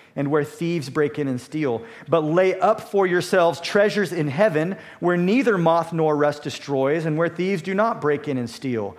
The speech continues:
For where your treasure is, there your heart will be also.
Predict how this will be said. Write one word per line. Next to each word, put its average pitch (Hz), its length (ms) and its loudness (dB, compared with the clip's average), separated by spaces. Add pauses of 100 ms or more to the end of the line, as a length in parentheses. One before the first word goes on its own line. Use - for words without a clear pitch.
(200)
For 147 200 0
where 160 280 0
your 151 220 0
treasure 175 580 -4
is, 120 340 -6
there 139 240 -2
your 139 240 -4
heart 113 580 -6 (600)
will 123 200 -4
be 117 200 -6
also. 107 480 -12